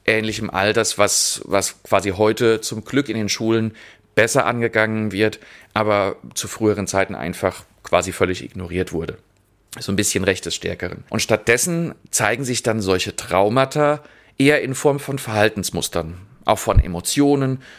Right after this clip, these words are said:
oder sogar auch von körperlichen Reaktionen. Das kann dann hinzu, ja, bis hin zu Schmerzreaktionen zum Beispiel führen. Dabei kann sich das um einzelne Erlebnisse handeln. Das ist klar, das verbindet man auch oft mit Trauma. Aber es gibt eben auch die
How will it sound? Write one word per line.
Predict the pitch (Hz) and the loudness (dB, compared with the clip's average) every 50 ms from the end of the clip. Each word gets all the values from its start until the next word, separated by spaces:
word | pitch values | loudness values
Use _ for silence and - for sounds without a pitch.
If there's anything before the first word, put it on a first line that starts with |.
| - - _ _ _ _ _ _ | -20 -20 _ _ _ _ _ _
oder | - 131 135 | 4 4 4
sogar | 123 123 127 131 120 | 4 4 4 2 2
auch | 110 123 | 2 2
von | - 135 123 113 | 0 0 -2 -2
körperlichen | - - - 143 147 156 135 107 92 - - | 0 4 4 6 6 6 4 0 0 -4 -4
Reaktionen. | 78 - 80 78 - - - - 90 82 71 67 80 82 | -6 -6 -6 -6 -6 -6 -4 -2 0 0 0 -2 -4 -6
Das | - 90 - | -6 -4 -2
kann | - 135 139 | 0 0 0
dann | 147 135 123 | 0 -2 -2
hinzu, | 123 135 127 - - - - - _ _ - | -4 -4 -4 -4 -6 -8 -10 -18 _ _ 0
ja, | 120 104 85 | 2 2 2
bis | - 107 139 135 - | 0 -2 -2 0 0
hin | 165 139 156 151 139 104 | 0 0 0 -2 -2 0
zu | - - 120 110 - - | 0 0 0 -2 -2 -2
Schmerzreaktionen | - - 127 127 135 139 - - - - 107 95 90 - - - 87 85 87 | -2 0 2 2 2 2 0 -2 -2 0 2 0 0 0 -2 -4 -2 -4 -4
zum | - 87 80 | -6 -6 -6
Beispiel | 78 - - - | -6 -6 -8 -10
führen. | - - - - - - - _ _ _ | -12 -12 -10 -12 -12 -14 -14 _ _ _
Dabei | - 123 123 143 139 | 2 4 4 4 2
kann | - 151 165 185 185 | 2 0 -2 0 0
sich | 175 170 - | -2 0 2
das | - 139 - | 2 2 2
um | 127 123 - - | 0 -2 -4 -2
einzelne | - 113 127 147 160 - - 151 127 110 | 0 2 2 2 2 0 0 0 0 0
Erlebnisse | 92 95 95 90 110 127 - 165 156 - 160 147 139 | 0 0 2 2 0 0 0 0 0 2 2 2 2
handeln. | 147 156 165 165 185 208 220 220 - _ _ - - | 0 -2 0 0 0 -2 -2 -6 -10 _ _ -10 -8
Das | 110 98 - | -8 -6 -6
ist | 87 82 - | -6 -6 -6
klar, | - 98 92 107 127 | -2 2 4 4 4
das | 143 135 | 2 0
verbindet | - - 95 - 110 107 127 - | -2 -2 -2 -2 -2 -4 -2 -2
man | 147 143 147 | -2 0 2
auch | - - 143 - - | 4 4 4 4 2
oft | - - - - - | 0 -2 -2 -2 -6
mit | 147 135 135 | -8 -8 -6
Trauma. | - 131 127 127 131 139 139 143 139 | -2 0 2 2 2 2 0 -2 0
Aber | - 127 131 139 139 143 | 0 0 0 2 2 0
es | 139 131 | 0 0
gibt | - 147 123 - | -2 -4 -2 -2
eben | 101 127 123 123 | 0 0 0 0
auch | 120 - 120 | 0 -2 -2
die | - - 117 113 117 104 - - | -2 -2 -2 0 0 -2 -2 -6